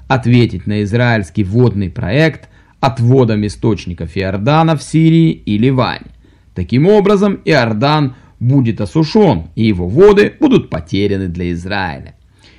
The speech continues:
Некоторые круги в Израиле начали требовать войну с арабскими странами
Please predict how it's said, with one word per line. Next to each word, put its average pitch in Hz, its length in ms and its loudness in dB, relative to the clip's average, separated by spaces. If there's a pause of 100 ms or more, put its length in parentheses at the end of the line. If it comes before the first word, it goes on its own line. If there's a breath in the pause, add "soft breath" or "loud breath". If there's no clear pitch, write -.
(240 soft breath)
Некоторые 123 540 2
круги 120 380 0
в 90 100 -2
Израиле 202 480 0
начали 175 380 2
требовать 117 540 0
войну 101 380 -2
с - 120 -14
арабскими 101 480 -2
странами 120 680 0